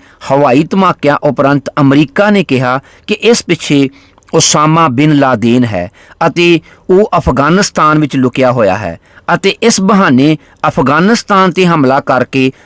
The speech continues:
ਤਬਾਹੀ ਮਚਾ ਦਿੱਤੀ, ਪਰ ਲਾਦੇਨ ਨਹੀਂ ਮਿਲਿਆ। ਇਸੇ ਤਰ੍ਹਾਂ ਅਮਰੀਕਾ ਨੇ ਕਿਹਾ ਕਿ ਇਰਾਕ ਕੋਲ ਸਮੂਹਿਕ ਤਬਾਹੀ ਵਾਲੇ ਹਥਿਆਰ ਹਨ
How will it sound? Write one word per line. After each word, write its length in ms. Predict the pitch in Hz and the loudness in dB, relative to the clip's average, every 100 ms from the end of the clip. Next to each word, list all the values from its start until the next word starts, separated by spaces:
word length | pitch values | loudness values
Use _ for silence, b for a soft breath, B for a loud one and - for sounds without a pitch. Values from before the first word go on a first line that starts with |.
| B - | B -6
ਤਬਾਹੀ 440 | 226 185 190 233 233 | -2 2 2 2 2
ਮਚਾ 320 | 175 127 107 | 0 0 -2
ਦਿੱਤੀ, 380 | 104 - 104 92 b b b | -4 -6 -10 -10 b b b
ਪਰ 180 | 160 175 | -2 0
ਲਾਦੇਨ 560 | 165 135 135 139 139 139 - - | 0 0 2 2 0 -2 -10 -6
ਨਹੀਂ 340 | 110 123 147 | -2 2 2
ਮਿਲਿਆ। 360 | 131 95 87 95 b b - | 0 0 -4 -8 b b -2
ਇਸੇ 260 | 214 269 | 0 0
ਤਰ੍ਹਾਂ 280 | 233 233 233 180 | 2 2 2 2
ਅਮਰੀਕਾ 440 | 180 180 - 208 | 0 0 0 0
ਨੇ 140 | 208 202 | 0 0
ਕਿਹਾ 360 | 160 160 170 165 b b | 0 0 0 -4 b b
ਕਿ 140 | 202 - | -2 0
ਇਰਾਕ 420 | 180 156 151 156 - | 0 2 2 0 -2
ਕੋਲ 200 | 151 160 | -2 -2
ਸਮੂਹਿਕ 520 | - 151 165 233 233 | -2 -2 0 0 -2
ਤਬਾਹੀ 420 | 147 151 156 190 | -6 -2 0 2
ਵਾਲੇ 260 | 160 139 143 | 2 2 0
ਹਥਿਆਰ 440 | 139 - 135 104 | -2 -2 -2 -2
ਹਨ 240 | 117 120 | -2 -4